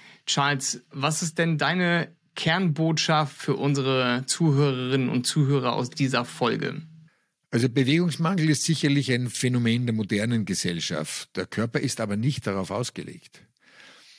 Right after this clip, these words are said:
Speaker 2: Bewegungsmangel und insbesondere das lange, stundenlange Sitzen hat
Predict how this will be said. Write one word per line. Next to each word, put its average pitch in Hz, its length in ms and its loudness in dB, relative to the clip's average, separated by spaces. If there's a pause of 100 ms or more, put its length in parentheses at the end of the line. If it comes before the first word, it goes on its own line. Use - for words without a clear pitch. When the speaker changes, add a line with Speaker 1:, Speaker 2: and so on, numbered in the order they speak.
(500)
Speaker 2:
Bewegungsmangel 143 1000 2
und 120 260 -2
insbesondere 113 680 0
das 101 280 -2
lange, 117 680 -2
stundenlange 117 800 0
Sitzen 131 460 -4
hat 98 120 -2